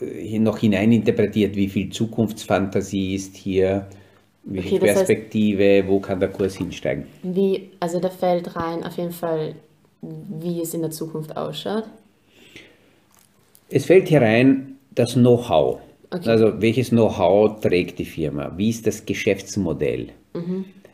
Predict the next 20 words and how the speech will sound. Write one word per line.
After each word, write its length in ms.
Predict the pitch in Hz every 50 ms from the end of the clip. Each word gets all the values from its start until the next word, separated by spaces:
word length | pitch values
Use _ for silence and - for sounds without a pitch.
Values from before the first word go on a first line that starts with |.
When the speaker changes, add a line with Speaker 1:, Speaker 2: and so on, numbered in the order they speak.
| _ _ -
Speaker 1:
Ähm, 400 | 101 98 101 101 101 101 101 98
dann 120 | 107 107
wird 140 | 107 104 -
untersucht, 560 | 107 107 107 113 98 101 110 107 107 - -
welchen 320 | 98 98 101 101 - 98
Markt 440 | 92 95 95 113 120 - - - -
gibt 240 | - 98 - - -
es 180 | 87 82 - -
dafür. 460 | - - - - - 67 55 - - - - _ _ _ _ _ -
Nimm 220 | - - 92 98 90
hier 340 | 85 92 95 98 101 95
Netflix. 920 | - 95 98 98 101 95 - - - - 78 - - - - - - - _ _ _ _ _ -
Wie 100 | 95 90
Netflix 720 | 90 104 101 - - 107 104 104 - - - - - _ _ _ _ _ _ _ _ _ _ _ -
an 160 | 98 98 95
die, 340 | 92 92 90 92 92 - -
äh, 320 | 107 107 98 90 - - -
überhaupt 460 | - - 131 117 120 - 104 - - -
erfunden 580 | 107 - - - 147 160 156 139 123 117 95
wurde, 480 | 95 95 95 82 78 87 90 110 135